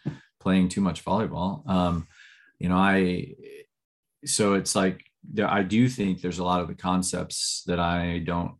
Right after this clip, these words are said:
fully hundred percent grasp, that when I do talk to people who are both academics and practitioners who have a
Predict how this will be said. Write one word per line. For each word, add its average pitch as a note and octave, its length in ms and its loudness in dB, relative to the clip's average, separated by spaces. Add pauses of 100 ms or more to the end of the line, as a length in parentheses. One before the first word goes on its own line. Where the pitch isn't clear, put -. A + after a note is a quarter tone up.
fully F2 340 0
hundred F2 220 0
percent - 340 -6
grasp, D#2+ 600 -2
that E2 220 -4 (100)
when E2+ 160 0
I E2+ 80 -2
do F2 200 2
talk E2+ 300 -2
to - 120 -18
people E2+ 340 -4
who E2+ 140 -2
are E2 160 0
both E2 480 -2
academics E2+ 600 -4
and F#2 220 4
practitioners E2 720 -2
who - 100 -4
have E2+ 200 -2
a D#2+ 180 -4